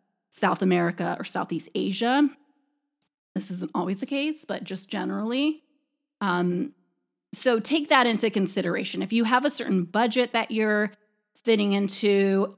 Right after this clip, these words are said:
um, maybe you want to fly to Nicaragua instead of Norway.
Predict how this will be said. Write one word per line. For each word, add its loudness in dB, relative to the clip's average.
um, 2
maybe 0
you 0
want -6
to -4
fly -6
to -6
Nicaragua 2
instead -4
of -8
Norway. -8